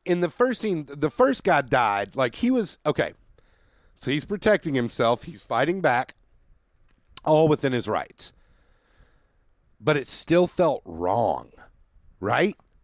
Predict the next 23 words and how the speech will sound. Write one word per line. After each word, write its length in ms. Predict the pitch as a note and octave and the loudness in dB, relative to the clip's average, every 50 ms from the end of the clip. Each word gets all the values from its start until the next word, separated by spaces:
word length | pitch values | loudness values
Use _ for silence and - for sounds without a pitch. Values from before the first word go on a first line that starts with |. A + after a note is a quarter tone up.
| _ | _
Like, 220 | - B2+ B2+ - - | -6 -4 -4 -6 -6
to 140 | - D3+ C3+ | -6 -6 -4
me, 680 | C3 C3+ C#3+ D#3+ F#3 G#3+ G3+ D#3+ B2+ A#2+ A#2 A2 - _ | -4 -2 -2 0 0 0 0 -2 -2 -4 -6 -10 -10 _
when 160 | - B2 B2 | -6 -6 -4
he 180 | G#2 A#2+ E3+ F3 | -4 -4 -6 -6
killed 420 | - - - G#3 G3+ G3 D3 A2 | -4 -2 0 2 2 2 0 0
that 200 | A2 A#2+ G#2 G2+ | -2 -4 -4 -4
guy, 440 | F#2+ G#2+ G2 F#2 E2+ E2+ E2+ E2+ E2 - _ _ _ _ _ _ _ _ _ _ _ _ _ _ _ - | -4 -2 -2 -2 -2 -4 -4 -6 -10 -12 _ _ _ _ _ _ _ _ _ _ _ _ _ _ _ -4
the 120 | A#2+ C#3 | -4 -2
first 320 | - - G3+ G#3+ G#3 - F3+ | 0 2 4 4 4 2 2
one 100 | E3+ D#3 | 0 2
was 160 | D#3 C#3 B2+ | 2 0 0
an 60 | D3 | 0
accident, 460 | C#3 B2 G#2+ - - - G2 G#2 G#2 | 0 0 -2 -4 -6 -4 -4 -4 -4
and 60 | F2+ F#2+ | -4 -2
you're 100 | G2+ G2+ | -2 0
like, 200 | - - - - | 0 -2 -2 0
"Well, 340 | B2+ C3+ B2 B2 A#2+ A#2 A2 | 2 4 4 4 4 4 4
we'll 120 | G#2+ G#2+ | 2 0
put 200 | F#2+ - A#2+ A2+ | -2 -2 -4 -4
it 200 | G#2 G#2+ G2 _ - | -4 -4 -8 _ -8
to 100 | G#2 G2+ | -8 -6
whatever." 560 | F#2 G2 G2+ G#2+ G#2 G2 F2 E2 E2 D#2+ - | -4 -4 -4 -4 -6 -6 -6 -8 -10 -12 -14